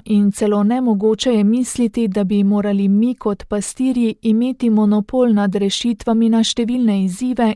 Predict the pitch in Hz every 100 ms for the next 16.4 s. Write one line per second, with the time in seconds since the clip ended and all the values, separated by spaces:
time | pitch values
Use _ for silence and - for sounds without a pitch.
0 | - - 233 226 233 220 - 254 247 220
1 | 220 247 233 262 220 202 190 196 185 196
2 | 196 190 190 190 196 _ - 214 214 233
3 | 254 214 202 - 269 214 - 196 190 -
4 | _ 220 208 196 196 240 269 254 262 214
5 | 202 - 269 262 247 - 208 208 208 202
6 | 202 - 202 208 262 247 214 262 269 269
7 | 208 202 - 254 254 226 - 196 202 226
8 | - 208 190 226 196 - - - _ 202
9 | 202 190 - 214 214 233 220 240 233 220
10 | 220 220 208 196 - - 240 247 247 226
11 | 214 208 202 - 220 202 262 269 269 269
12 | 262 247 254 254 262 269 262 - 233 196
13 | 185 - _ - 208 202 202 226 240 233
14 | 208 196 185 208 202 226 240 - 214 214
15 | - 226 196 190 196 208 190 196 196 190
16 | 208 - 196